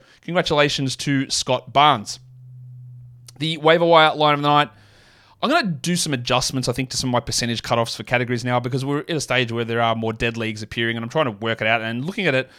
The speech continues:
I can see about, on Yahoo, probably thirty percent dead at the moment. So some of these categories that I've got here, I have sort of,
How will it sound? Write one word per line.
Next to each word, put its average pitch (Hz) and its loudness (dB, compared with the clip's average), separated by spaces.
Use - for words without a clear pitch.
I - -6
can 175 -2
see 190 -2
about, 135 2
on 120 -4
Yahoo, 123 2
probably 139 -4
thirty 123 -2
percent 123 -6
dead 117 -6
at 120 -12
the 120 -6
moment. 151 -4
So 139 4
some 180 0
of 170 0
these 135 0
categories 127 0
that 120 -4
I've 110 -6
got 113 -2
here, 117 -2
I 107 -2
have 123 -2
sort 123 -4
of, 107 -10